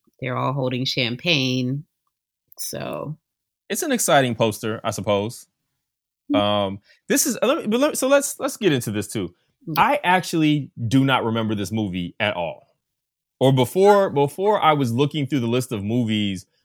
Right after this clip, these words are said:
Speaker 2: of Tyler Perry movies to do for this podcast, I forgot this movie existed.
Speaker 1: Right.
Speaker 2: I had no idea what it was about. Um, I saw Nia Long. I'm like, "Nia Long? Like, wh-, like, how did this movie entirely, you know, slip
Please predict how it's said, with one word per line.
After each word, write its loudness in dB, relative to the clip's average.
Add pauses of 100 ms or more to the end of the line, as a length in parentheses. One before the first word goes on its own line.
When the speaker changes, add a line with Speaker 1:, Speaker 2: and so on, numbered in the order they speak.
Speaker 2:
of -8
Tyler 2
Perry 0
movies -4
to -6
do -4
for -12
this -8
podcast, -4 (320)
I 4
forgot 2
this 0
movie 0
existed. -6 (360)
Speaker 1:
Right. 0
Speaker 2:
I 2
had 2
no 4
idea 4
what 2
it 0
was -4
about. 2 (680)
Um, -2 (920)
I 4
saw 2
Nia 2
Long. 0
I'm -6
like, -2
"Nia -2
Long? 0
Like, -2
wh-, -8
like, 0
how 2
did -4
this -2
movie 2
entirely, 0 (800)
you 2
know, 2
slip 0